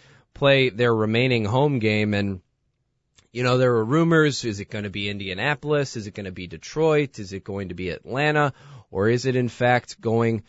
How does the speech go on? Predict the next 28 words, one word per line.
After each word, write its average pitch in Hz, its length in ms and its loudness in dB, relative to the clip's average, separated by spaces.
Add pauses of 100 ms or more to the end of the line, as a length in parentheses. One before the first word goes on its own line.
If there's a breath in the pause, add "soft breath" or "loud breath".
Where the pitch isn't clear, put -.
(360 soft breath)
or 131 200 4
is 131 140 4
it 143 40 0
gonna 139 160 2
be 139 120 4
the 123 80 -2
Metrodome? 120 600 2 (320 soft breath)
Uh, 123 460 4
you 135 200 -2
know, 123 220 4
that 123 260 2
was 165 140 0
a 135 60 -2
possibility 123 640 2
until, 113 560 2
until 110 400 -2
about 110 240 2
a - 20 0
week 113 240 0
ago. 110 360 2 (340 soft breath)
But 123 200 2 (120)
it 123 200 -2
ended 160 320 2
up 151 200 4
being 135 420 0
the 113 220 -6
college 175 640 0
facility, 117 800 0